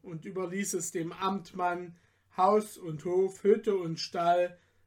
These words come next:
Wagen und Pferde zu schätzen. Und als die Gerichtsdiener und der Amtmann umhergingen und prüften und schätzten, dachte er, "Bis zum Tannenbühl ist's nicht weit.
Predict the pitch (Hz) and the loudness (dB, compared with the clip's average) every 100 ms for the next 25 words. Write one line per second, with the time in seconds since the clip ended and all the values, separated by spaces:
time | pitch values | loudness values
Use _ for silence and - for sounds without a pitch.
0 | _ 170 180 180 180 175 170 _ 220 208 | _ 2 6 6 4 -8 -16 _ -8 -8
1 | - 190 175 165 165 - 170 - 180 175 | -4 -2 -2 -4 -10 -8 -6 0 -2 0
2 | - 156 147 - _ _ _ _ _ _ | -4 -4 -10 -14 _ _ _ _ _ _
3 | _ _ - 170 - 185 180 - 185 175 | _ _ -16 -10 0 0 0 -4 -2 -2
4 | 180 214 - - - - 190 196 196 190 | 0 0 -2 -6 -6 -4 -4 0 -2 -2
5 | 165 180 170 190 214 214 - 190 190 196 | -4 -4 -2 0 -2 -2 -4 -2 -2 -4
6 | 175 170 180 185 185 196 196 190 185 160 | -4 -2 -2 -4 -4 -4 -2 -2 -2 -4
7 | - - 247 240 - 208 160 160 - 202 | -10 -4 0 0 -2 -6 -4 -4 -2 -2
8 | 202 - - 175 170 185 180 - 165 156 | -2 -8 -8 -12 -2 -2 -2 -8 -12 -8
9 | 165 165 160 160 _ _ _ _ _ _ | -6 -6 -10 -12 _ _ _ _ _ _
10 | _ _ _ - 151 - 175 170 190 196 | _ _ _ -12 -10 -8 -8 0 2 2
11 | 196 180 202 208 214 _ - - 185 - | -2 -4 -6 -6 -8 _ -20 -14 -6 -6
12 | - - 202 196 - - 190 185 156 143 | -4 -6 -4 -6 -6 -10 -6 -4 -4 -8